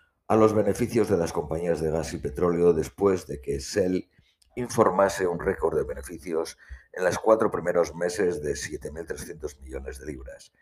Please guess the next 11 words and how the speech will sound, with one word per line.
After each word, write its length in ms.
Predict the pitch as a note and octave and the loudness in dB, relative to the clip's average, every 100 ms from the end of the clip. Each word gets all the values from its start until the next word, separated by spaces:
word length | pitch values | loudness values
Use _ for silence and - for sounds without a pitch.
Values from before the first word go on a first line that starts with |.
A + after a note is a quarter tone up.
| _ _ _ _ _ _ _ - | _ _ _ _ _ _ _ -8
British 380 | F#2 F#2+ - D2+ | 0 0 0 -6
Petroleum 540 | - - F#2 F#2+ F#2+ | -6 0 4 6 4
el 120 | D#2 D2 | 2 -2
martes 580 | E2+ - - E2+ E2+ - - - - | -2 0 0 -2 -2 -14 -20 -12 -6
anunció 460 | F2+ F2 F2+ F#2+ | -4 -4 2 2
sus 200 | F#2 F2 | 2 -2
mayores 340 | D#2+ D#2+ E2 D2 | -2 -2 -2 -4
beneficios 640 | D#2 D2 D#2 D2 D2 C#2+ | -6 -8 -10 -8 -6 -6
en 80 | C#2+ | -8
una 180 | D2 C#2 | -6 -4
década. 480 | C2 - - - | -4 -6 -8 -10